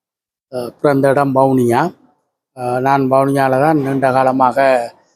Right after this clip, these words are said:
வேலை செய்து வருகின்றேன். ஆசிரியராக இருந்து அதன் பின்னர், அஹ், உதவி கலைப்பணிப்பாளராக இருந்து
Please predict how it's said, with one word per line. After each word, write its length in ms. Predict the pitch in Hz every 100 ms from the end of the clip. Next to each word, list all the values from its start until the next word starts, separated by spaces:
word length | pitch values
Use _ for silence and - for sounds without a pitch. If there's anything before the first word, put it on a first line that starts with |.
| _ -
வேலை 200 | 139 135
செய்து 240 | 131 123
வருகின்றேன். 540 | 120 120 117 113 131 180 -
ஆசிரியராக 720 | 131 139 139 139 135 135 123 131
இருந்து 380 | 127 131 131 185 208 _ _ _ -
அதன் 240 | 135 135
பின்னர், 360 | 131 135 151 135
அஹ், 400 | 127 123 123 123
உதவி 320 | 123 127 135 135
கலைப்பணிப்பாளராக 920 | 135 131 - 131 120 123 120 120 117
இருந்து 300 | 120 120